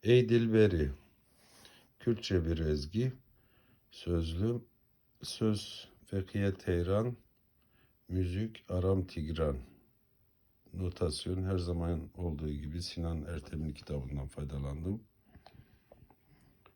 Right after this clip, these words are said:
Yanılmıyorsam yıllar evvel Şivan Perver'den dinlemiştim. Ee, eserimiz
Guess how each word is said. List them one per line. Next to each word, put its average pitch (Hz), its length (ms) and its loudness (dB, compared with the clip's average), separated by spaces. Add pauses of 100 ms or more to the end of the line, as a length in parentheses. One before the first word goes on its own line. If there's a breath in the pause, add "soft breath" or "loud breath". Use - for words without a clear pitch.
(300 soft breath)
Yanılmıyorsam 101 680 2
yıllar 92 340 2
evvel 90 280 0 (320)
Şivan 87 400 0
Perver'den 82 680 0
dinlemiştim. 71 680 -2 (1160 loud breath)
Ee, 90 60 -12 (720)
eserimiz 95 840 2